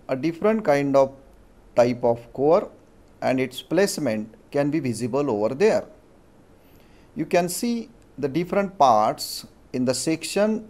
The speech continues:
diagram of casting mold, the cope half, drag half, and in between that particular those two cope and drag half molds,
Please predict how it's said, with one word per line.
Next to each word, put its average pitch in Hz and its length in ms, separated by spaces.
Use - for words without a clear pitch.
diagram 131 640
of 120 240
casting 123 480
mold, 110 380
the - 100
cope 170 340
half, 180 360
drag 156 320
half, 120 320
and 117 420
in 185 140
between 180 600
that 131 300
particular 147 720
those 147 640
two 190 280
cope 147 280
and 131 220
drag 120 280
half 120 420
molds, 123 640